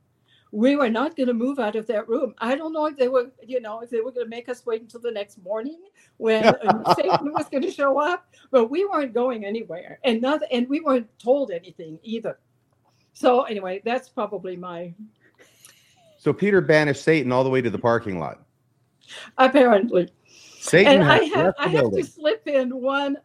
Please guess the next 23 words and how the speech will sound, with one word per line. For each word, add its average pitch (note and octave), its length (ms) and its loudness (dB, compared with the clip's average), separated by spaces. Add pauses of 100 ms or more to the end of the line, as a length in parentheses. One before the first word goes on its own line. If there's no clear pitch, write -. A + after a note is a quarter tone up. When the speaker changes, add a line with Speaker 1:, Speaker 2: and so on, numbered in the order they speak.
(120)
Speaker 1:
other B3+ 340 0
one G#3 560 -6 (380)
quickly B3 720 -2
because A3 320 -6
of A3 100 -8
the A3 100 -6
previous A#3+ 520 -8
caller G#3 360 -2
that G3 180 -8
said G3 180 -8
something G#3 320 -8
about, F#3+ 300 -8
I G#3 120 -10
don't G#3 180 -12
remember G3+ 480 -10 (320)
the, G3+ 280 -6 (200)
the, F#3+ 360 -4
her G3+ 200 -8
great G#3 280 -6
aunt's, G#3 360 -8 (140)
uh, F#3 300 -6
new G#3+ 240 -2
name. G#3 400 -4